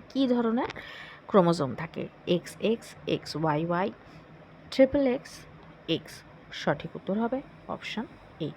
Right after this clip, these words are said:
নেক্সট কোশ্চেন, কার মতে development of the child is the product of heredity and environment? উডওয়ার্থ, গ্যারেট, হল্যান্ড, থর্নডাইক।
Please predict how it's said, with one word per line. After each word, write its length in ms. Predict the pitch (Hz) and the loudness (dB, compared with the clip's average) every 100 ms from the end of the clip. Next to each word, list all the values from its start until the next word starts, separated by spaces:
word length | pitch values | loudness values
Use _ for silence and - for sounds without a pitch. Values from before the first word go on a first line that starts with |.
| - - - - - - - - - - - 185 | -12 -20 -20 -20 -20 -20 -20 -20 -20 -20 -12 -8
নেক্সট 280 | 180 - | -8 -10
কোশ্চেন, 360 | - 208 - 277 - - - - - - - | -8 -6 -4 -6 -6 -14 -20 -18 -20 -8 2
কার 260 | 247 320 | 4 6
মতে 400 | 302 202 180 240 277 | 4 4 4 2 4
development 600 | 196 170 170 156 165 170 | 4 4 0 0 -2 -2
of 280 | 170 160 - | -2 -4 -4
the 60 | |
child 460 | - 220 233 269 285 - - - - - | 0 2 4 2 0 -6 -16 -16 -6 2
is 140 | 196 - | 2 2
the 80 | 180 - | 0 2
product 400 | 220 214 254 254 - | 2 4 4 2 -2
of 140 | 180 175 | -4 0
heredity 500 | 185 180 190 196 262 277 | 4 4 4 2 -2 0
and 200 | 165 165 - | 2 2 2
environment? 680 | 190 147 147 131 160 - - - | 0 0 -2 -4 -8 -14 -14 -6
উডওয়ার্থ, 680 | 190 185 208 220 226 - - | -4 0 2 0 -2 -8 0
গ্যারেট, 480 | 170 156 190 - - - | 2 2 0 -4 -12 0
হল্যান্ড, 340 | 165 160 185 311 - - - | 2 4 0 -4 -16 -18 2
থর্নডাইক। 480 | 196 180 160 - | 4 4 2 -6